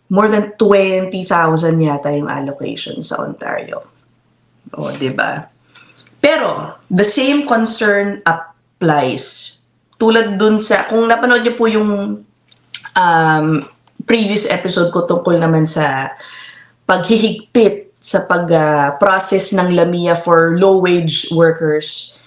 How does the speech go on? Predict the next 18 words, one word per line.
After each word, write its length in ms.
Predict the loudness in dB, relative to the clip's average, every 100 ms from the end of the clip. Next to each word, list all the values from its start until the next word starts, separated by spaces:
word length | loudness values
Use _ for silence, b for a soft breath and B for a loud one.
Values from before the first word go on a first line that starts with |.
| B B
in 240 | 2 2
Montreal. 800 | 2 0 0 0 0 -2 -4 -8 -14 _ b b b b b b -2
Di 140 | 2
ba, 240 | 2 2 -2
ang 240 | -4 0
nabanggit 400 | 2 2 0 -2
ko 80 | -2
dun 140 | -4
sa 100 | -2
episode 400 | -4 -4 -2 0
na 140 | 0 0
yun, 240 | -2 -2
ang 180 | -4 -4
concern 380 | -4 -4 -4 -4
ako, 160 | -4
paano 240 | -2 0 -2
kung 160 | -4
i-replicate 720 | -4 -2 -4 -4 -16 -16 -16